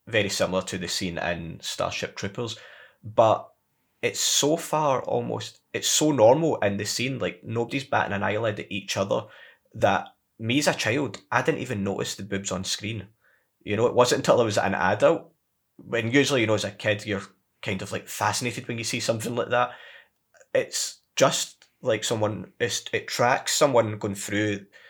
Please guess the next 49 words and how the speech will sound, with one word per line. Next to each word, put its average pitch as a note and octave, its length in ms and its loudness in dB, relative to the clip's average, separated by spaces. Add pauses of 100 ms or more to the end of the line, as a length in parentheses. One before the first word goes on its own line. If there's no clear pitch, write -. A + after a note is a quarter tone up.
(180)
this - 680 -2
locker G2+ 340 2
room G#2+ 300 0
that G2 240 4 (480)
my A2 140 4
eyes A2 280 4
were G2+ 140 4
on F#2 300 2 (100)
what F#2+ 180 0
the - 60 -8
characters - 480 -8
were D#2+ 80 -12
saying F#2 380 -2
and E2 120 -6
what F2+ 160 0
they E2+ 60 -6
were E2+ 200 -8
doing, F#2+ 280 -4
that F#2+ 140 0
I E2+ 80 0
actually F#2+ 320 -2
totally F#2 420 -10
missed F#2 480 -6 (120)
the G2+ 120 -6
naked F2+ 320 -6
women G#2+ 200 -4
in C3 120 -2
it. C3 120 -8 (360)
And G2 120 0
I G#2+ 120 2
don't A#2+ 220 -4
know G2+ 140 0
if - 100 -10
that's - 520 -2 (1080)
a G2+ 80 0
good A#2+ 240 -4
thing. - 240 0 (160)
Mm, C3+ 360 -6
I - 60 -4
think C#3 240 4
it - 100 0
is A2+ 120 4
a D3 60 4
good - 180 -2
thing, C3 260 2
because G#2 240 -4
he's, G#2+ 240 -6
like, - 160 -2
going, F#2 300 -4